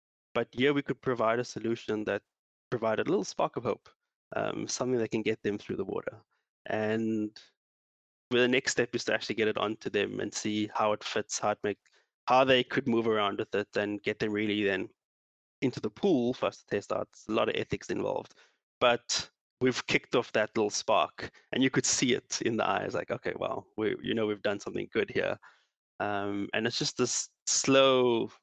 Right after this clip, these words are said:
slow process. One would think that these things are quite quick and easy,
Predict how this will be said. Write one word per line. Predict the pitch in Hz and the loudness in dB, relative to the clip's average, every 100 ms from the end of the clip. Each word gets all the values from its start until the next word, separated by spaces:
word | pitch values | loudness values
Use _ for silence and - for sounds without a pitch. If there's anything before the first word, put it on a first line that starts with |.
| _ | _
slow | - - 113 | -6 0 0
process. | 110 110 110 - 90 - - _ _ | 0 -2 -4 -4 -6 -6 -14 _ _
One | 131 156 | 2 4
would | 165 | 4
think | 175 156 - - - - | 2 0 -4 -16 -12 -4
that | 117 - | -2 -2
these | 113 - | -4 -2
things | 107 101 - | -2 -2 -2
are | 92 98 95 - | 0 0 -2 -4
quite | - 98 | -6 -6
quick | - - | -6 -4
and | 104 | -2
easy, | 104 92 95 | -2 -4 -8